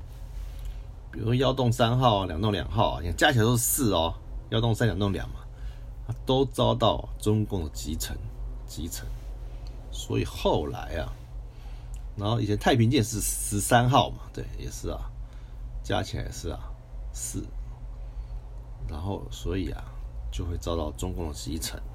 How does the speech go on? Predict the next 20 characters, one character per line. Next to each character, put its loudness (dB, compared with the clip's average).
所 -12
以 -6
以 -6
后 2
我 -8
们 -4
的 2
船 -4
啊， -6
就 2
啊， -4
没 0
有 6
啊， -8
加 2
起 -6
来 -4
四 -2
号 -4
的， -8